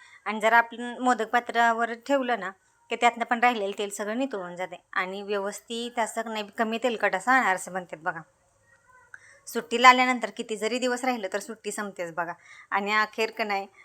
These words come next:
अं, आपल्याला सासरीही जावंच लागतं. तसंच आमच्या ताई आज पण जाणार आहेत बघा. तर आम्हालाही वाटत होतं अजून दोन दिवस राहाव्या, पण काय करणार, किती जरी दिवस राहिलं तरी राहाव्याच असं वाटते त्या. पण आता आज त्या जाणार आहेत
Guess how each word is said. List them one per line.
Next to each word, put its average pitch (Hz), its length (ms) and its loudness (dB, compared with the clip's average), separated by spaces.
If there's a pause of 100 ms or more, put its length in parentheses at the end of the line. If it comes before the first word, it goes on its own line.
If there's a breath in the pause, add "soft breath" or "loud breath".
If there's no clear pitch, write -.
(160 soft breath)
अं, 185 560 -2 (180)
आपल्याला 196 340 0
सासरीही 214 520 2
जावंच 196 380 2
लागतं. 214 400 -2 (420 soft breath)
तसंच 220 260 0
आमच्या 226 320 2
ताई 202 140 -2
आज 208 160 -2
पण 220 240 -8
जाणार 202 340 2
आहेत 214 120 -2
बघा. 190 300 -6 (340 soft breath)
तर - 60 0
आम्हालाही 262 400 6
वाटत 254 280 2
होतं 233 200 0
अजून 208 340 0
दोन 214 220 -4
दिवस 220 280 -4
राहाव्या, 196 340 -2 (180)
पण 214 120 -6
काय 220 180 6
करणार, 208 380 -4 (360 soft breath)
किती 226 220 -10
जरी 220 200 -2
दिवस 233 280 -4
राहिलं 233 400 -2 (300)
तरी 208 160 0
राहाव्याच 208 340 4
असं 214 220 0
वाटते 220 280 -2
त्या. 180 180 -12 (540 soft breath)
पण 202 100 -2
आता 202 200 2
आज 202 200 4
त्या 220 100 2
जाणार 214 380 2
आहेत 202 140 -4